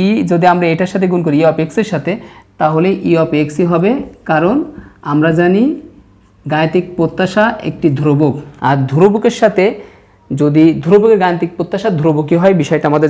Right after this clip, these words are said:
জানা আছে। আর তোমরা যদি বুঝতে না পারো আমার এর বৈশিষ্ট্য আলোচনা করা আছে, তোমরা সেখান থেকে দেখবে, দেখবে যে সহজে এটা প্রমাণটা বুঝতে পারবে। দেখো এখানে e of এস স্কয়ার আমরা লিখে দিই, e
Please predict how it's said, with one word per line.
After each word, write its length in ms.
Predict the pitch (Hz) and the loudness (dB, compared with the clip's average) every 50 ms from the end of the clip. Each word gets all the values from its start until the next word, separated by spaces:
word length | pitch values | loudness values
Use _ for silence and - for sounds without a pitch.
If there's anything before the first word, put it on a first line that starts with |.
| 139 | 0
জানা 180 | 135 135 131 135 143 | 0 0 0 0 0
আছে। 140 | 151 - 240 269 269 - - - - - _ - 131 | 0 -2 -4 -4 -6 -10 -18 -20 -20 -16 _ 0 2
আর 80 | 135 135 - - | 2 2 0 -2
তোমরা 180 | 151 147 151 147 | -2 0 0 0
যদি 100 | 156 160 147 160 | 0 0 0 0
বুঝতে 180 | 170 - - 247 226 | -2 2 2 2 2
না 60 | 220 202 | 4 2
পারো 120 | 214 220 226 202 170 | 2 4 4 4 4
আমার 160 | 170 175 170 170 143 143 | 4 4 2 2 2 2
এর 80 | 156 147 131 143 | 0 0 2 4
বৈশিষ্ট্য 380 | 165 170 165 - 214 190 - 196 175 | 4 4 2 0 -6 -8 -4 -4 -4
আলোচনা 220 | 170 170 175 160 151 | -2 -2 -4 -4 -2
করা 120 | 156 156 165 | -2 -2 -4
আছে, 100 | 165 - - | -4 -6 -6
তোমরা 160 | 165 151 143 139 143 | -4 -4 -2 -2 -2
সেখান 200 | 139 143 156 160 156 | -2 -2 0 0 0
থেকে 120 | 165 165 156 139 | 2 0 2 2
দেখবে, 200 | 147 147 165 208 294 - - - - - - - 113 | 0 2 2 0 -2 -2 -6 -12 -20 -20 -14 -4 -2
দেখবে 160 | 127 135 143 135 | 0 0 0 -2
যে 40 | 143 | 0
সহজে 200 | - 151 147 143 147 | 2 2 4 4 2
এটা 100 | 139 143 135 - - | 2 0 -2 -2 -2
প্রমাণটা 300 | 156 143 135 131 135 123 131 | 0 2 2 2 2 0 -2
বুঝতে 180 | 135 135 - 131 95 | -2 -4 -4 -6 -6
পারবে। 200 | 95 - 92 - - - - - _ _ _ _ - - - _ - - - - _ - _ _ 135 | -6 -8 -12 -14 -18 -20 -20 -20 _ _ _ _ -20 -20 -20 _ -20 -20 -20 -20 _ -20 _ _ -8
দেখো 140 | 139 135 160 160 | -2 0 0 2
এখানে 180 | - 160 165 175 170 - 170 | 2 2 0 0 0 0 0
e 20 | 151 151 151 | 2 2 2
of 80 | 147 - 139 | 0 -2 -4
এস 80 | 135 139 147 147 147 | -4 -4 -4 -6 -6
স্কয়ার 160 | - - 160 156 | -4 -4 -2 0
আমরা 120 | 160 151 139 120 | 0 0 0 -2
লিখে 180 | 120 120 143 147 | -2 -4 -4 -4
দিই, 100 | 180 226 240 - - - - - - - - _ _ - | -4 -4 -6 -8 -14 -20 -20 -20 -20 -20 -20 _ _ -6
e 20 | 226 | -4